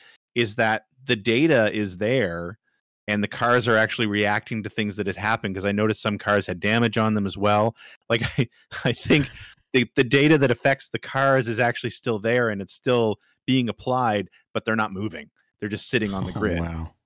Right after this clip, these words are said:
Speaker 1: So if someone disconnected, the car disappears at some point during the playback, but they haven't
Speaker 2: Interesting.
Speaker 1: actually moved, that sort of thing. So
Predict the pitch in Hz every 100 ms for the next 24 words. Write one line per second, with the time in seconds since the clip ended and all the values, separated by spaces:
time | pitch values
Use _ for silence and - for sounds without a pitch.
0 | _ 120 110 151 143 135 131 - 123 120
1 | 113 92 98 107 107 95 - 92 113 101
2 | 80 80 92 - 98 87 104 87 87 98
3 | 95 92 101 95 85 71 - - _ _
4 | _ 110 113 101 101 101 95 95 - 95
5 | 92 87 80 - 101 - 90 85 - 78
6 | 98 - 95 87